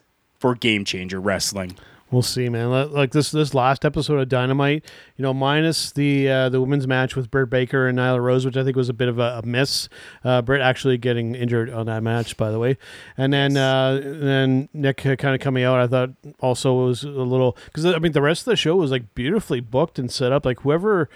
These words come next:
Speaker 2: went about doing that, I, I thought that was, like, almost a perfect show. Like, that, that was a really, really good episode of Dynamite that has me wanting to tune in this week.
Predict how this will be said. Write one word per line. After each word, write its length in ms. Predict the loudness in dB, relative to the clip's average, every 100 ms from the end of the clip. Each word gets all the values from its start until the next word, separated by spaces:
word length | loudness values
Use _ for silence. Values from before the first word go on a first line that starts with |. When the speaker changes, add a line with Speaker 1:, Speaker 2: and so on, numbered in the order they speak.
| -20 -20 -14
Speaker 2:
went 160 | -2 0
about 300 | 2 2 2
doing 160 | 2 2
that, 180 | 2
I, 380 | 2 2 0 2
I 40 | 2
thought 160 | 2
that 100 | 2
was, 240 | 2 2 2
like, 160 | 0 0
almost 380 | 0 2 2 0
a 60 |
perfect 380 | 0 0 0 -2
show. 340 | -4 -2 -2 -6 _ _ -20 -8
Like, 140 | -2 2
that, 140 | 2
that 80 | 2
was 120 | 2
a 60 | 2
really, 440 | 0 0 2 2
really 360 | 2 2 2 2
good 200 | 0 0
episode 460 | 0 0 0 2
of 80 | 2
Dynamite 440 | 2 2 4 2 2
that 220 | 0 -2 _
has 160 | 0 0
me 120 | 2
wanting 340 | 2 4 2 0
to 80 |
tune 260 | -2 0 0
in 200 | 0 0
this 240 | 0 0 -2
week. 320 | -6 -10